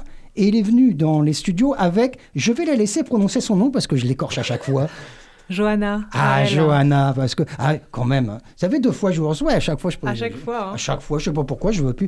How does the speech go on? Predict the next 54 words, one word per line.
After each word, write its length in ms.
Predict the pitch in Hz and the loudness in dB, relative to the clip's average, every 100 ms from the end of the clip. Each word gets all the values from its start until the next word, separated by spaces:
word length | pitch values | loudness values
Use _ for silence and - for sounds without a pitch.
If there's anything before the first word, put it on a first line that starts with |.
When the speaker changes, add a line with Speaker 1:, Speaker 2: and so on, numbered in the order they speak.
| - | -4
Speaker 1:
je 100 | - | -2
vais 60 | 165 | 0
quand 80 | 185 | 0
même 80 | |
pas 80 | 165 | 0
vous 180 | 156 127 | -2 -2
appeler 220 | 113 117 | -4 -2
Harel, 300 | 98 101 131 | -2 -2 -2
c'est 100 | 143 | -4
pas 140 | 117 107 | -6 -6
terrible, 400 | 107 165 208 147 | -4 -4 -2 -4
hein. 80 | 180 | -6
Speaker 2:
Non, 140 | 175 | -10
c'est 100 | 170 | -10
pas 120 | 180 | -12
terrible, 260 | 175 170 123 | -12 -4 -2
Speaker 1:
Non. 80 | 117 | 0
Speaker 2:
hein. 320 | 110 110 110 123 - - | -2 -2 -4 -8 -8 -4
Speaker 1:
<laughs> 100 | 139 175 147 143 214 190 214 - - 214 196 | -2 0 0 0 0 0 0 0 -2 -2 2
Ah, 120 | 180 | 4
nous, 120 | 240 | 6
nous 120 | 226 | 6
avons 200 | 240 214 | 4 4
le 180 | 208 165 | 4 2
plaisir 420 | 143 196 185 240 139 | 2 0 2 0 0
de 400 | 131 123 117 104 | 0 -2 -4 -8
vous 140 | 110 | -6
découvrir 600 | 120 139 131 127 262 285 | -2 -2 -2 -2 -2 -2
le 100 | 120 | -2
dix 280 | 117 - 339 | -4 -6 -8
février 520 | - 185 160 165 302 | -6 -6 -4 -4 -4
dernier, 480 | 277 254 240 226 240 | -4 -2 2 2 0
c'est 200 | 208 113 | -4 -8
pas 180 | - - | -10 -10
Speaker 2:
Oui. 80 | 240 | -8
Speaker 1:
si 200 | - 180 | -6 -4
vieux 160 | 165 302 | -2 -2
que 80 | - | -2
ça, 160 | 320 294 214 170 | 0 2 2 2
hein. 40 | 233 - - - | -2 -6 -20 -4
Alors, 140 | 147 | 0
vous 260 | 151 139 156 | 2 2 0
êtes 120 | 143 | 0
une 100 | 143 | 0
ancienne 320 | 139 - 170 | 0 0 -2
grande 320 | 113 107 208 262 | -2 -2 0 0
championne, 580 | - 151 - 311 254 | -2 -4 0 0 2
on 100 | 135 | 0
peut 140 | 104 110 | -4 -6
dire, 220 | 185 202 | -4 -2
au 80 | 101 | -2
niveau 220 | 107 123 | -4 0
mondial 520 | 117 202 180 254 277 | 2 2 2 0 0
de 260 | 180 240 | 0 0